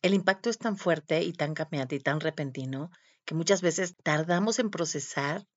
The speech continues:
y hasta que no nos cae el veinte decimos, "Ok, lo único que puedo hacer es tener aceptación y darle para adelante". Y todas esas experiencias que hemos tenido nos sirvieron para depurar, para tirar lo que ya no sirve,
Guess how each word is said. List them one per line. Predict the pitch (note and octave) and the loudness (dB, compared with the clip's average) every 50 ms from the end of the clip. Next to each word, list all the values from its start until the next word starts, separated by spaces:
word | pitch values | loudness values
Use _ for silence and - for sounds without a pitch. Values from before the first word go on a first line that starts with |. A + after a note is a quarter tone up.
| _ _ | _ _
y | - G#3+ G3+ | 2 2 2
hasta | F#3 - G3 | 4 2 -2
que | - - | -2 0
no | F3+ F3+ G#3+ | 0 0 2
nos | B3 C#4+ D4 - | 0 0 0 2
cae | - F3+ G#3 G#3 | 2 2 4 4
el | G#3+ G#3 | 2 0
veinte | G3 F3+ E3+ F3 F3 F#3 G3+ | 0 0 0 0 0 -2 -2
decimos, | F#3+ F3 - G3+ G3 F#3 F3+ F#3 - | -2 -2 -2 -2 0 -2 0 2 2
"Ok, | G3+ F3+ - F3+ D#3+ D3+ D3+ D#3 _ _ _ _ _ | 2 2 2 0 0 0 -2 -8 _ _ _ _ _
lo | - F3+ G3 G3 | 0 6 8 8
único | G#3+ A#3 B3 B3 B3+ - | 8 8 6 2 0 0
que | - F3+ | -2 0
puedo | - F#3+ F#3 F#3 | 2 4 4 4
hacer | F#3+ F3+ - F#3 F3 | 4 2 2 2 2
es | F#3 F3 F3 - - - _ _ _ _ | 0 0 -2 -6 -14 -20 _ _ _ _
tener | - F3 E3 E3+ F3+ | 0 2 2 4 2
aceptación | G3 F3+ - F3+ F3 - - E3+ - - - B3+ D4+ F#4 A4 A#4+ - _ _ - | 2 2 -2 -4 -6 -4 -4 -4 -2 0 0 2 2 2 0 -2 -4 _ _ -4
y | - E3+ | -2 2
darle | D3 D3+ D3 D3+ D3 | 4 6 6 4 4
para | - - C3 B2 | 0 -2 -2 -2
adelante". | B2+ D3+ D3+ C#3 C3+ B2+ - - _ _ _ _ _ | -2 -4 -6 -8 -10 -12 -14 -20 _ _ _ _ _
Y | - C4 - | -4 -2 2
todas | - D#4 E4+ G4 G4 - | 4 4 6 6 4 2
esas | F#4+ F4 - F#4 F4 - - | 0 0 0 0 -2 -2 -4
experiencias | A3+ - - - G3 E3+ F3+ F3 F3+ F#3 F#3 - A3 - | -8 -10 -6 -2 -2 0 0 0 0 -2 -2 -4 -4 -4
que | - - | -4 -4
hemos | E3 E3 E3+ F3+ F3 | -4 -2 -2 -2 -2
tenido | - - D3+ D#3 D#3+ D3+ D3+ E3 | -4 -4 -4 -2 -2 0 0 0
nos | F3 E3+ D#3+ D#3+ | 0 0 -2 -2
sirvieron | - - E3 D#3+ F3 F3+ F3 F#3 G3 | -2 -2 -2 0 2 2 2 2 0
para | G3+ F#3+ E3+ E3 | -2 0 0 0
depurar, | D3+ E3 D#3+ D3+ - - E3 D#3 D#3+ D#3+ E3 F3 F3+ - | 0 0 -2 -4 -4 -6 -2 0 0 2 2 0 -2 -2
para | - - D#3+ D3 | -2 -4 -4 -4
tirar | - - - G#3+ F3+ F3+ E3 E3 | -4 -2 2 4 6 6 6 6
lo | E3+ D#3+ | 4 -2
que | - C#3+ | -2 -2
ya | D3 C#3+ | -4 -4
no | C#3 C#3+ | -4 -4
sirve, | C#3 - - G#3 G3 F3+ F3 D#3+ E3+ E3+ E3+ E3 E3 | -2 0 2 2 2 2 2 0 0 2 2 0 -2